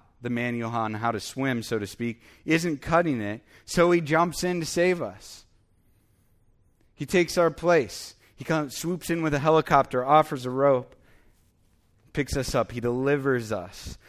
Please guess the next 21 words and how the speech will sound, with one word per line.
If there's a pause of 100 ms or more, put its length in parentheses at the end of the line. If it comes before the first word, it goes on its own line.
(140)
And
Paul
recognizes
this
too.
This
happens
to
Paul.
He's
delivered (280)
from
a
helpless
situation. (300)
Look
at
verse
fifteen
and
sixteen.